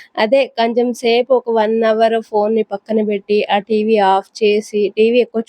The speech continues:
చూడను, కానీ ఫోన్ని పక్కన పెట్టి నేను వర్క్ స్టార్ట్ చేస్తే నా వర్క్ అంతా వన్ and half అవర్‌లో అయిపోతది. అంత ఫాస్ట్‌గా అంటే మనకు ఒక దాని తర్వాత ఒకటి, ఒక దాని తర్వాత ఏది చేయాలనే ఆలోచన మనకు already వస్తా ఉంటది అన్నమాట.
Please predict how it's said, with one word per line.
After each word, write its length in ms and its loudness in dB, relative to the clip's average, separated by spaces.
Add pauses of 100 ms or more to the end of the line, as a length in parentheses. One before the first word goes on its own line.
చూడను, 380 -2 (100)
కానీ 160 2
ఫోన్ని 360 2
పక్కన 420 -4
పెట్టి 460 -2 (460)
నేను 220 2
వర్క్ 360 0
స్టార్ట్ 420 0
చేస్తే 240 0
నా 120 0
వర్క్ 300 0
అంతా 260 0
వన్ 240 2
and 160 2
half 180 0
అవర్‌లో 440 0
అయిపోతది. 760 0 (360)
అంత 220 -2
ఫాస్ట్‌గా 640 0
అంటే 300 0
మనకు 340 0
ఒక 180 0
దాని 300 0
తర్వాత 300 -4
ఒకటి, 300 0
ఒక 180 -2
దాని 220 -2
తర్వాత 260 -8
ఏది 440 0 (160)
చేయాలనే 380 0
ఆలోచన 500 0
మనకు 380 0
already 260 2
వస్తా 360 -2
ఉంటది 340 0
అన్నమాట. 380 -2